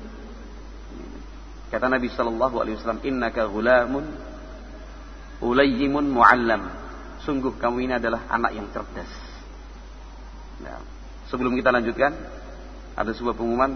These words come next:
mohon dengan sangat kendaraan mobil bernomor plat B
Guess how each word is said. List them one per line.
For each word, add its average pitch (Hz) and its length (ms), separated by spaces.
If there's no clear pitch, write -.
mohon 123 320
dengan 110 240
sangat 117 320
kendaraan 113 400
mobil 117 400
bernomor 110 400
plat - 560
B 117 240